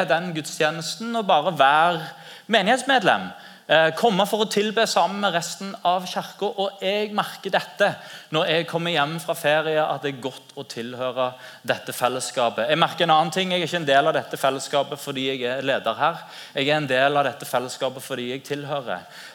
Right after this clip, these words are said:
Fordi det er en god plass for, øh, og det vil jeg fortsette å være om jeg ikke, øh, om jeg ikke var en leder i denne kirken. Jeg tilhører denne kirken. Her vil jeg være, her vil jeg tjene, her vil jeg gi mitt liv. Og jeg vil koble min familie på det som skjer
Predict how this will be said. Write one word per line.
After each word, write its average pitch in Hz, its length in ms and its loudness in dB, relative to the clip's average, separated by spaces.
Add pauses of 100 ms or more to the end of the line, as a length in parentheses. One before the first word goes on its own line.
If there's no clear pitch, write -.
Fordi 143 240 2
det 143 80 2
er 143 80 2
en 131 80 -4
god 156 240 -2
plass 147 320 0
for, 151 240 -2
øh, 151 480 6
og 160 160 2
det 156 160 4
vil 170 160 2
jeg 175 80 0
fortsette 196 480 0
å 170 80 0
være 139 240 4
om 160 160 0
jeg 180 160 -8
ikke, 170 300 0 (340)
øh, 147 180 6 (140)
om 156 80 2
jeg 180 160 -2
ikke 170 220 -2
var 151 100 6
en 190 160 2
leder 180 640 4
i 180 140 0 (420)
denne 135 400 2 (420)
kirken. 117 640 -2 (160)
Jeg - 160 -14
tilhører 180 460 -2
denne 120 100 -10
kirken. 110 400 -10
Her 131 160 -2
vil 135 140 -6
jeg 120 40 -16
være, 127 300 2
her 123 160 -4
vil 123 160 -10
jeg - 80 -16
tjene, 113 400 -6
her 113 140 -6
vil 127 100 -12
jeg 113 80 -14
gi 104 160 -10
mitt 127 240 -14
liv. 131 400 -8 (440)
Og 123 60 -4
jeg 113 80 -4
vil 120 100 -10
koble 110 320 -6
min 104 160 -8
familie 127 560 -6
på 104 160 -10
det 104 80 -4
som 110 160 -14
skjer 107 460 -2